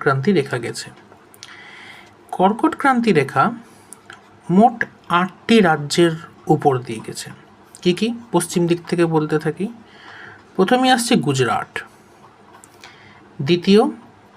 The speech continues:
রাজস্থান, তৃতীয় মধ্যপ্রদেশ, চতুর্থ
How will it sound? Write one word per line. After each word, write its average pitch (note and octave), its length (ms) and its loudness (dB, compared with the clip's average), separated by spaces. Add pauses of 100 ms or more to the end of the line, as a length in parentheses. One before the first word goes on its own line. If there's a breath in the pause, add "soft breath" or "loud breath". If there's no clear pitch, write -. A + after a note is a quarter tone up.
(300)
রাজস্থান, D3+ 640 0 (1200)
তৃতীয় F3+ 380 4 (880)
মধ্যপ্রদেশ, C3+ 720 -2 (1120 loud breath)
চতুর্থ G#3 460 2